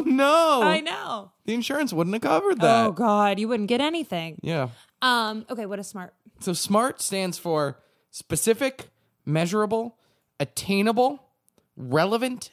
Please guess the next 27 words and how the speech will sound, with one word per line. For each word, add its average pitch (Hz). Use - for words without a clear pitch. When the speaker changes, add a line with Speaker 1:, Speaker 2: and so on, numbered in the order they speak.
Speaker 1:
and 151
time-based. -
Speaker 2:
Mm. 220
Speaker 1:
So 190
the 185
idea 208
is 151
that 151
you 143
basically, 175
at 143
a, 135
in 143
a, 139
in 156
a 135
nutshell, 139
it's 175
Speaker 2:
Smart, -
measurable. 202
Speaker 1:
Or 170
specific, -
Speaker 2:
Specific. 262
Speaker 1:
measurable, 160
Speaker 2:
Measurable. 196
Speaker 1:
attainable, 151
Speaker 2:
Bull. 165